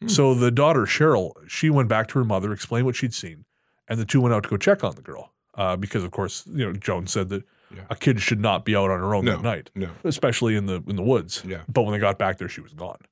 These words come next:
Speaker 1: Hmm.
Speaker 2: Uh, what's even weirder about this particular story is that according to Cheryl, her memory of seeing the girl started to break down as they were looking for her.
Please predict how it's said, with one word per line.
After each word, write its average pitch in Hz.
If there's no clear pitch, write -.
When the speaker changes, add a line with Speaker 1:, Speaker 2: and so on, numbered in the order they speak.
Speaker 1:
Hmm. 156
Speaker 2:
Uh, 110
what's 151
even 151
weirder 240
about 139
this 117
particular 110
story 87
is 85
that 101
according 156
to 117
Cheryl, 120
her 123
memory 120
of 98
seeing 117
the 139
girl 135
started 120
to 113
break 107
down 107
as 104
they 104
were 87
looking 92
for 78
her. -